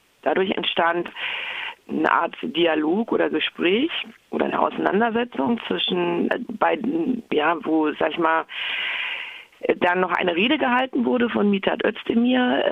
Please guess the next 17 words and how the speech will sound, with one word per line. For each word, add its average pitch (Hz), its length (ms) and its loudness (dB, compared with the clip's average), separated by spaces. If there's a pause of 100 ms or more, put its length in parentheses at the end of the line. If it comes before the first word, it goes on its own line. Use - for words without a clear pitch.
(160)
ein 165 500 2
Geschäftsmann 208 600 0
von 101 160 0
der 196 100 2
Kolbstraße. 190 840 -2 (640)
Und - 220 0
aus 190 240 0
dieser 170 300 0
Rede, 262 720 0
das 196 200 -2
war 196 100 2
eigentlich 180 220 -2
der - 200 2
Anlass 226 520 2 (300)
für 190 220 2 (100)
einen 170 460 -2
Zusammenschluss, 160 960 0